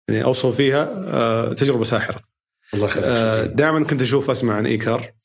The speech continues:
Speaker 1: آه، وهالكلام يمكن قبل ست شهور، ودائما أشوف إنه ي-، يأجر السيارات اللي موجودة حولك. آه، الفكرة كانت بالنسبة لي غريبة مرة،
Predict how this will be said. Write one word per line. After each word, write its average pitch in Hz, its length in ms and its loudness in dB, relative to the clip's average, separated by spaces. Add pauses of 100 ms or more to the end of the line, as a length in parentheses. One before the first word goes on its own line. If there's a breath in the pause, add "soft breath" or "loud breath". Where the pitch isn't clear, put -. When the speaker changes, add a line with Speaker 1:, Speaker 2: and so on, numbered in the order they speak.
(280)
Speaker 1:
آه، 104 220 0
وهالكلام 110 380 0
يمكن 104 200 -2
قبل 101 160 0
ست - 160 -4
شهور، - 280 -2 (560)
ودائما 131 340 2
أشوف 120 360 -2
إنه 104 460 0 (160)
ي-، 113 300 0
يأجر 120 540 0
السيارات 127 420 0
اللي 113 100 -2
موجودة 117 300 0
حولك. 135 460 -2 (540)
آه، 127 540 2
الفكرة 170 480 0
كانت 180 240 0
بالنسبة 175 260 2
لي 170 60 4
غريبة 120 340 0
مرة، 87 260 -2